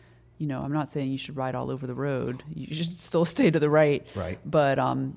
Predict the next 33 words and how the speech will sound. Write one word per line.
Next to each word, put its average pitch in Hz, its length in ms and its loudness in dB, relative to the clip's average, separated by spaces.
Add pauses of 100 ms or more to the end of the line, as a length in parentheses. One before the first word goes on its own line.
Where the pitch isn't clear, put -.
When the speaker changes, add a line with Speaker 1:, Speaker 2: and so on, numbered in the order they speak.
Speaker 1:
people 196 240 0
are 233 60 4
generally 151 340 2
good. 120 220 -4
There 185 180 4
are - 40 4
aggressive - 400 -4
people, - 280 -10
for - 220 -10
sure. - 340 -8
And 147 160 2
some 147 200 0
days, 123 360 -4
I 139 80 -2
mean, 135 160 -2
yesterday 117 400 -4
morning, - 360 -6
we - 100 -6
had 143 120 -10
a 80 60 -8
lot - 160 -8
of - 80 -12
aggressive - 440 -10
people. - 280 -10
I - 60 -8
was 135 120 -10
on 120 120 -4
a 123 40 -6
group 127 220 -8
ride, 120 220 -6
and 120 180 -8
people 117 380 -8
were, 120 180 -10